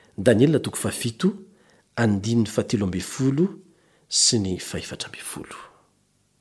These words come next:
Ny fiavian'i Kristy tantaraina eto dia tsy ny fiavian'ny fanondroany ety an-tany tsy akory.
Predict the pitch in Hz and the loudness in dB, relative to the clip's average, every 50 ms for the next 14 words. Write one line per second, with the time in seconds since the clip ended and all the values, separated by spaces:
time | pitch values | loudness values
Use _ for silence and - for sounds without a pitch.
0 | _ _ _ _ _ _ _ _ _ _ _ _ _ _ _ _ _ _ _ _ | _ _ _ _ _ _ _ _ _ _ _ _ _ _ _ _ _ _ _ _
1 | _ _ - 117 120 120 131 143 156 143 - - 156 127 104 110 127 127 123 - | _ _ 2 4 6 8 8 6 6 4 6 8 8 8 8 6 4 2 4 2
2 | 147 - - - 139 135 - 139 127 120 - 123 117 117 113 107 107 104 139 190 | 2 0 2 0 0 2 2 2 2 4 4 4 4 4 4 4 4 6 6 4
3 | 208 214 - - - - _ _ _ _ _ _ _ _ _ _ _ _ _ _ | 4 4 -4 -10 -12 -16 _ _ _ _ _ _ _ _ _ _ _ _ _ _
4 | _ _ _ _ - 110 101 98 107 110 110 107 107 104 107 110 113 - - - | _ _ _ _ -12 -10 -6 0 2 2 2 4 2 2 0 -2 -4 -8 -14 -20
5 | _ _ _ _ _ _ - - - - 220 185 - - - 170 135 110 110 123 | _ _ _ _ _ _ 0 0 2 2 2 0 0 6 8 8 8 8 8 4
6 | 135 127 - - 143 127 120 120 117 - - 139 139 120 120 117 - 127 120 110 | 4 4 4 2 4 4 4 4 2 4 2 4 4 4 2 2 2 2 2 2
7 | - - - 147 135 117 - - 104 - - - - 92 - - - - - | 2 -2 -2 -2 0 2 2 0 0 -2 -6 -8 -8 -8 -6 -8 -8 -10 -14